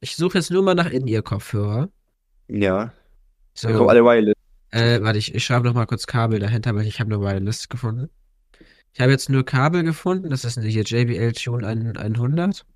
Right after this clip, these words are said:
Speaker 1: Was hat er denn? Der hat A U X als erstes. Dann als zweites von Panasonic.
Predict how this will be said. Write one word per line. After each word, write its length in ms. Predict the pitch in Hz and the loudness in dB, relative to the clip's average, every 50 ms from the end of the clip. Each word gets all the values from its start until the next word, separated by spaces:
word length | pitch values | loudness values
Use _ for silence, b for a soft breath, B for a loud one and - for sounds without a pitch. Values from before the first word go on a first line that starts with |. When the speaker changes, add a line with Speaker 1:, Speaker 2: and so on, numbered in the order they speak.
| _ | _
Speaker 1:
Was 160 | - 131 - - | -14 -12 -8 -8
hat 120 | - - | -6 -4
er 100 | 101 98 | -4 -6
denn? 380 | - 92 - - - - - _ - _ _ - _ _ _ _ _ _ _ - | -6 -6 -10 -10 -14 -20 -20 _ -20 _ _ -20 _ _ _ _ _ _ _ 0
Der 120 | 120 131 | 2 2
hat 120 | 131 127 | 2 2
A 180 | - 104 101 95 | 0 -2 -2 -2
U 80 | 92 90 | -4 -6
X 240 | - - - - _ _ - _ _ - | -8 -14 -20 -20 _ _ -20 _ _ -14
als 240 | - 107 104 - - | -8 -8 -6 -4 -2
erstes. 680 | - 101 98 98 98 - - - 98 101 - - - 107 - _ - | -2 -2 0 -2 -2 -4 -6 -6 -6 -6 -6 -10 -14 -16 -16 _ -6
Dann 140 | - 107 110 | -4 -2 0
als 180 | 110 107 - - | 0 -2 -4 -2
zweites 320 | - 120 117 113 113 - | -2 0 0 0 0 -4
von 160 | - - 104 | -6 -6 -6
Panasonic. 800 | - - 120 107 104 101 - - 110 123 139 156 160 156 - - | -2 -2 -2 0 0 -4 -4 -4 -4 -2 0 0 0 -2 -4 -8